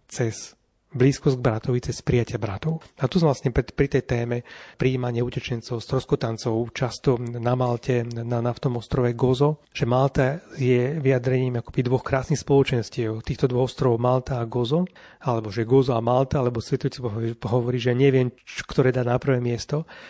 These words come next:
podobne ako, ako boli spolu pod krížom Mária a Ján.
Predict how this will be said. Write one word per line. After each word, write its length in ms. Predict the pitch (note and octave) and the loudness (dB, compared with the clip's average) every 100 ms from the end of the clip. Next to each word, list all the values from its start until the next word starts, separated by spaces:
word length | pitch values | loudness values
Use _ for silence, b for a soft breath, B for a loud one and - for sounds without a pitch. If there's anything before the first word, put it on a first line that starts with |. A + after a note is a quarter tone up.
| B | B
podobne 480 | - C#3 C#3 C3 B2+ | 0 2 2 0 -2
ako, 240 | B2 C3 A#2+ B B B B2+ | 0 0 -2 B B B -6
ako 160 | - | -4
boli 240 | B2 B2+ A#2+ | 0 0 0
spolu 320 | - C#3+ B2 | 0 2 2
pod 160 | B2+ | 0
krížom 320 | - B2 B2+ A#2+ | -4 -2 -2 0
Mária 520 | A#2+ A#2+ B2 A#2+ A#2 | 0 0 0 -2 -2
a 60 | |
Ján. 340 | A2 G#2 F#2+ | -4 -6 -8